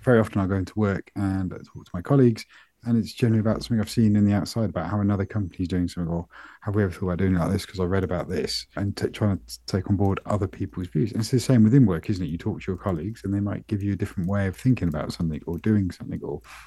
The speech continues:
tackling a problem or proposing a solution. And I'm a big fan of it. I just, I don't know. For me, I was trying to get the right balance so I don't just lose myself into social media, and I guess I've always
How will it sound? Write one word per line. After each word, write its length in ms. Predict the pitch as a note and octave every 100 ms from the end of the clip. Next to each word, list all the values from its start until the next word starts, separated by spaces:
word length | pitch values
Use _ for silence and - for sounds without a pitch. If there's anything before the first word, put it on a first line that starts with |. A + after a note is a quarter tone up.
| _
tackling 380 | - - - A2
a 40 |
problem 460 | G#2+ B2+ G2 G#2 F2
or 140 | E2+ - - - -
proposing 480 | A#2+ A2 A#2+ A2 A2
a 80 |
solution. 540 | G#2 - C3+ A#2+ - D#2
And 360 | D#2+ F2+ F2+ - - _ _ _ _ _ -
I'm 120 | C#3
a 80 | B2
big 160 | G#2+
fan 240 | - B2 G#2+
of 100 | F#2
it. 80 |
I 140 | D#2+ F2+
just, 400 | G2 - - - _ _ _ _ A2+
I 40 |
don't 120 | A2+
know. 160 | A2 E2+ D#2+
For 100 | A#2
me, 100 | A#2
I 60 |
was 140 | G#2+ -
trying 200 | A2+ G#2+
to 60 |
get 80 | F2+
the 60 | G2
right 160 | F2+
balance 340 | G2 F#2 F2 -
so 80 |
I 240 | F#2 E2 F2
don't 180 | F#2+ F2
just 160 | -
lose 300 | F#2 F#2 E2+
myself 380 | E2 - E2 -
into 160 | E2+ -
social 260 | E2 - F2
media, 180 | E2+
and 100 | E2+
I 60 | F2
guess 240 | F2 -
I've 120 | E2 E2
always 300 | E2+ -